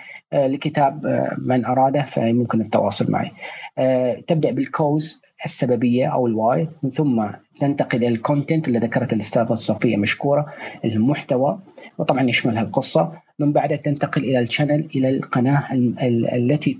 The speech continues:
تريد أن تستخدمها للتواصل مع الجمهور، ومن ثم تنتقل إلى الكونسيومر بعد ما تستهدف ال-، عفوا، أول شيء الكونسيومر بعدين الشانل،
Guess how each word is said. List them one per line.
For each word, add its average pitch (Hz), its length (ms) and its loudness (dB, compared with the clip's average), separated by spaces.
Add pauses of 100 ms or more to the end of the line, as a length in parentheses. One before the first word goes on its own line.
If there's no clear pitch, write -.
تريد 160 320 0
أن 127 140 -4
تستخدمها 151 520 0
للتواصل 127 440 0
مع 98 100 0
الجمهور، 120 520 0 (300)
ومن 175 120 4
ثم 180 240 2
تنتقل 156 520 0
إلى 131 160 2
الكونسيومر 151 760 0
بعد 131 260 0
ما 117 100 4
تستهدف 120 480 -2
ال-، 113 120 0
عفوا، 135 280 0
أول 135 140 2
شيء 135 120 -2
الكونسيومر 160 420 0
بعدين 120 260 0
الشانل، 175 340 2